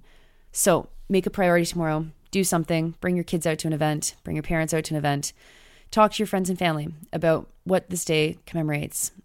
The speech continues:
and all of the hurt and the trauma that was driven within residential schools.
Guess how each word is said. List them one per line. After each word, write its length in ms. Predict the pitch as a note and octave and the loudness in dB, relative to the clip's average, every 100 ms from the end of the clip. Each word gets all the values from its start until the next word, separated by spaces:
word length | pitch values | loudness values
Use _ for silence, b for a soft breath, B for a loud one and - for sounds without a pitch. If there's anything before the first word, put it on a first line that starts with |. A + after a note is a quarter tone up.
| - | -6
and 300 | D#3+ E3 D#3+ - | -2 -2 -4 -2
all 380 | E3 E3+ E3+ - | 0 2 -2 -4
of 100 | D#3 | -8
the 80 | F3 | -6
hurt 400 | D#3 D3+ - - | -4 -4 -4 -8
and 80 | D#3+ | -8
the 40 | D#3 | -8
trauma 520 | - C#3+ C#3+ C#3+ D3 | -2 0 0 -2 -6
that 140 | - | -6
was 100 | D3 | -4
driven 400 | D3 D3+ C#3+ C#3+ C#3+ b b b | -2 -2 0 -4 -6 b b b
within 440 | D#3 D#3 C#3+ D3 F3+ | -4 0 0 -2 -6
residential 480 | D3 C#3+ D#3 D3+ D#3 | -6 -4 -6 -8 -10
schools. 440 | - - - - | -10 -10 -10 -12